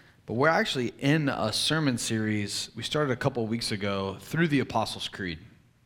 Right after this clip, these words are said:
It's something that just this year we've started reciting every week. And, um, not every church tradition does that. Um, maybe you grew up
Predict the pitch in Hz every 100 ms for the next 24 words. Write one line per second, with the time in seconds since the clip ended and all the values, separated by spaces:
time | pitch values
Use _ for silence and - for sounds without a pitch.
0 | _ _ _ _ - 117 - 180 180 196
1 | 147 117 139 - 139 147 - 131 139 117
2 | 104 107 - - - - 131 - 135 127
3 | 113 110 135 123 123 120 110 113 110 104
4 | 98 - - - - - - - 117 110
5 | 107 110 98 95 87 - _ - 127 151
6 | - 135 160 160 - 151 143 - - 120
7 | 113 120 135 107 101 101 117 143 165 208
8 | - - - - - - _ _ - 107
9 | 104 - - - 127 127 135 143 135 151
10 | 151 151